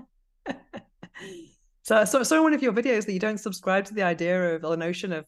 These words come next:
m-, fe-, female energy and masculine energy. Can you ela-, elaborate on that?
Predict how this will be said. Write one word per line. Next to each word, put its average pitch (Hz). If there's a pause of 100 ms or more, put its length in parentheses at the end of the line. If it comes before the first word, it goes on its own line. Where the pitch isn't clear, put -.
m-, 170 (240)
fe-, 180
female 196
energy 175
and 160
masculine 160
energy. 151
Can 175
you 190
ela-, 156
elaborate 151
on 190
that? 226